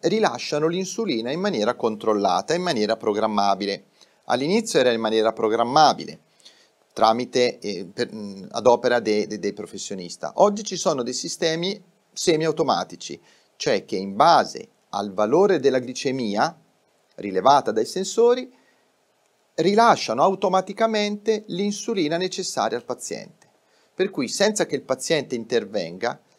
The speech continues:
in base a come vanno le glicemie, loro automaticamente rilasciano l'insulina. La glicemia sta salendo, il microinfusore viene avvertito dal sensore e fa, e rilascia un pochino più di insulina. La glicemia sta scendendo troppo? Il microinfusore si ferma.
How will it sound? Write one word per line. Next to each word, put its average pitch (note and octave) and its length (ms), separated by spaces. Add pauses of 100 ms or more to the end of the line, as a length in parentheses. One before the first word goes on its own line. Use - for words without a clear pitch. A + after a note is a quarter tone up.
(160)
in A2+ 200
base A#2+ 480
a - 120
come G#3 260
vanno E3+ 240
le D3+ 120
glicemie, A#3+ 520
loro A3+ 300
automaticamente F#3+ 1000 (240)
rilasciano D#3+ 520
l'insulina. D#3 600 (360)
La - 100
glicemia C#3+ 460
sta F3 180
salendo, F#3 760 (460)
il A2 120
microinfusore F#3+ 880 (320)
viene B2+ 180
avvertito B2+ 580
dal B2 180
sensore A3 720 (100)
e G#3+ 80
fa, A#3 280
e E3+ 100
rilascia F#3 400
un F3+ 60
pochino D3+ 360
più D3 120
di C3+ 100
insulina. B2 500 (400)
La A#2 100
glicemia D3 400
sta G3 140
scendendo F#3 440
troppo? F3+ 580
Il E3 100
microinfusore F#3+ 640
si E3+ 160
ferma. F#2 520